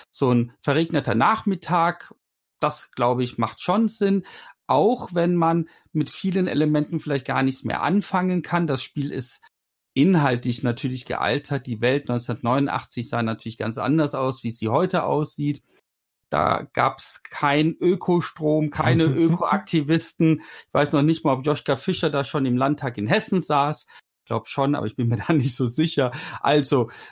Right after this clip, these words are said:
Speaker 1: an der Stelle ist das Spiel nicht gut gealtert, aber für alle, die wirklich mal Lust haben auf eine Wirtschaftssimulation, die nicht zu anspruchsvoll ist,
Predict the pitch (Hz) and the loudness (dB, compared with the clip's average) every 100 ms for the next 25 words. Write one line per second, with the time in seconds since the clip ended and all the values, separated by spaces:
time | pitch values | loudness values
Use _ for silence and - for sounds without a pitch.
0 | - - - - 139 156 180 180 160 151 | -20 -10 -2 0 2 2 2 0 0 0
1 | 139 - 135 214 - 214 - 175 127 165 | -2 -2 0 0 -2 -6 -2 -2 0 0
2 | 165 151 - 131 135 123 143 98 143 135 | 0 -2 -2 -2 -2 0 0 0 0 -2
3 | 135 127 127 139 - 123 151 160 - 147 | -4 -6 -6 -6 -4 -2 0 -4 -4 -2
4 | 135 143 123 - 117 180 190 180 - 165 | 0 -2 -2 -4 -2 -2 0 -2 -2 0
5 | 156 147 139 123 143 208 - 220 156 156 | 0 0 -2 2 2 0 -2 0 0 -2
6 | - 151 - 131 135 - 131 127 | -4 -8 -6 -6 -6 -4 -4 -4